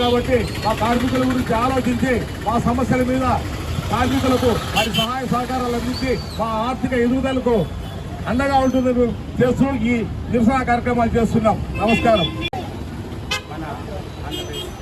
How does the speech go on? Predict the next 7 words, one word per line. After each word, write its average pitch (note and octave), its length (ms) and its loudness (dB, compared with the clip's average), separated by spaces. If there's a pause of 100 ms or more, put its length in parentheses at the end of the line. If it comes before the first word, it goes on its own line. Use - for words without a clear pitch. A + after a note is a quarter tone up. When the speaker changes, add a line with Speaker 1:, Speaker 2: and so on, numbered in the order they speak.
(640)
Speaker 2:
ప్రభుత్వానికి E3 520 -8
నమస్కారం. - 440 -6 (1400)
మేము E3 220 -2 (420)
ప్రభుత్వానికి E3+ 520 -4
వ్యతిరేకం D#3+ 440 -4
కాదు, - 240 -2
ప్రజలకు E3+ 380 0